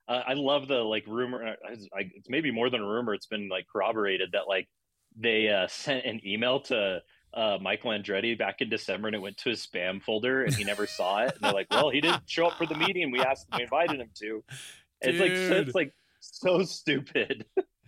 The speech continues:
Speaker 2: It's like, can you throw me a text at least? I mean, come on.
Speaker 1: <laughs>
Speaker 2: Like,
Speaker 1: Yeah.
Speaker 2: ridiculous.
Speaker 1: Yeah.
Speaker 2: "Oh, we had this very important meeting. He didn't respond back to my Gmail request." It's like, come on.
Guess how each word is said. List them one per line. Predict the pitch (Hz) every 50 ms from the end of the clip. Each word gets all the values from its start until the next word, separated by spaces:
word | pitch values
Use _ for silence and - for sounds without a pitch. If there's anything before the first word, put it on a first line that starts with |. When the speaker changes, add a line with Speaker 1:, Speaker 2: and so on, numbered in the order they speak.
| _ _ _ _ _ _
Speaker 2:
It's | - -
like, | 170 151
can | - 175 165
you | 165 180 175
throw | 151 - - - 151 160
me | 185 214 196
a | 139 110
text | - - - - 127 156 220 - - - -
at | 226 226
least? | 226 226 262 285 269 - - - - -
I | - 147
mean, | 151 156 151 143
come | - - 190 220 214
on. | 175 185 220 196 147 104 87 -
Speaker 1:
<laughs> | -
Speaker 2:
Like, | - 139 135 139 139 143 135
Speaker 1:
Yeah. | 139 110 92 - - _ _ _ _
Speaker 2:
ridiculous. | 170 156 131 135 120 - 175 196 - - 151 131 123 110 - -
Speaker 1:
Yeah. | - - - - _ _ - 143
Speaker 2:
"Oh, |
we | 143 147 143
had | 156 160
this | 147 143 127
very | - 151 139 135 127
important | 113 104 - 139 120 113 113
meeting. | 123 131 120 107 - - - _ _
He | - 151
didn't | 165 180 165
respond | 156 - - - 170 160 147
back | 156 160 160 151
to | - 151
my | 139 127 123
Gmail | 120 113 156 175 180 170 160 139 127 123 120 113
request." | 117 110 - - 139 131 117 101 90 - - - -
It's | 135 110
like, | 127 113 101
come | - - - 180
on. | 170 135 143 147 147 143 131 101